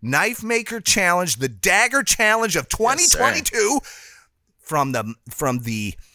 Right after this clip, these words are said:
Speaker 1: hive mind that is Dennis Terrell and Aaron Lee,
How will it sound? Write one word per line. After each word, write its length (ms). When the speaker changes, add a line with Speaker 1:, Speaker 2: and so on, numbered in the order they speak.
Speaker 1:
hive 400
mind 360
that 140
is 180
Dennis 380
Terrell 400
and 160
Aaron 480
Lee, 460